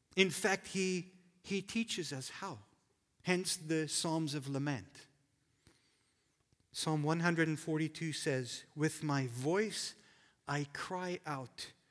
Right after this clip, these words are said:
to the Lord. With my voice I plead for mercy to the Lord. I pour out my complaint before him. I tell my trouble before him."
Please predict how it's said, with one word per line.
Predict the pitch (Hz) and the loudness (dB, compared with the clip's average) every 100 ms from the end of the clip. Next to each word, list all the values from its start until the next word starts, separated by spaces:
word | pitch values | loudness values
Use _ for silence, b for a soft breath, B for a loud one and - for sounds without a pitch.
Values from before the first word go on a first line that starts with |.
| _ _ | _ _
to | - 139 | -4 0
the | 127 | 0
Lord. | 117 113 104 110 - _ _ _ _ _ _ _ _ _ _ _ _ _ _ - | 0 -2 -2 -8 -18 _ _ _ _ _ _ _ _ _ _ _ _ _ _ 4
With | 170 165 | 4 6
my | 151 131 | 4 4
voice | 127 190 220 - | 4 6 6 6
I | 160 151 | 2 2
plead | - - 196 202 | -4 -6 -4 -4
for | - 165 | -4 -4
mercy | 143 143 160 - 151 | -2 -2 -2 -4 -8
to | 139 135 | -8 -6
the | 123 | -4
Lord. | 120 127 123 120 - _ b b b b b | -4 -4 -4 -8 -14 _ b b b b b
I | 143 | -2
pour | 139 - 233 226 226 | -2 -4 4 4 6
out | 170 160 | 2 0
my | 156 151 | -2 -2
complaint | - 151 139 - - 208 180 139 - - - | -2 -6 -6 -10 -2 2 2 0 -6 -20 -4
before | 156 - - 160 160 147 | -4 -4 -6 0 0 0
him. | 131 123 120 117 b b b - | -2 -4 -4 -8 b b b -4
I | 143 - | -4 -6
tell | - 196 196 | -10 -6 -6
my | 156 143 135 | -2 -2 -4
trouble | - 175 156 127 104 113 - | -8 -6 -8 -6 -10 -12 -10
before | 131 - - 127 123 | -10 -8 -4 -4 -4
him." | 107 113 107 | -10 -14 -14